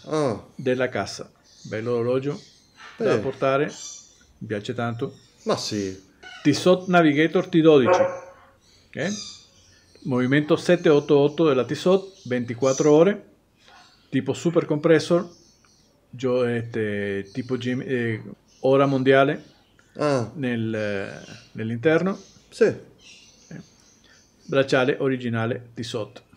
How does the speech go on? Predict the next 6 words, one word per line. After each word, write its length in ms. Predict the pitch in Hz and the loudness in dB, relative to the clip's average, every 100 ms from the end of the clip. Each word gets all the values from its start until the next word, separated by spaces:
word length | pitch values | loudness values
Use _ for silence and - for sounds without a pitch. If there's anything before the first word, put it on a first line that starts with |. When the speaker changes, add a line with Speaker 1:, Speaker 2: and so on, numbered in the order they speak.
| _ _ _ _ | _ _ _ _
Speaker 2:
Bello 340 | - - 131 117 | -16 -8 -4 -4
orologio. 480 | 107 104 104 123 - - _ _ _ | -4 -6 -6 -8 -12 -20 _ _ _
Speaker 1:
Sì. 280 | - - 196 - - - - _ _ _ - _ _ _ _ _ _ _ _ - - - _ - - - - - _ - | -8 2 2 0 -14 -20 -20 _ _ _ -20 _ _ _ _ _ _ _ _ -20 -20 -20 _ -20 -20 -20 -20 -20 _ -6
Speaker 2:
Un 120 | 135 143 | 0 2
altro 340 | 156 160 156 | 2 2 -4
Tissot. 540 | 120 - 202 - - | -4 2 2 2 -14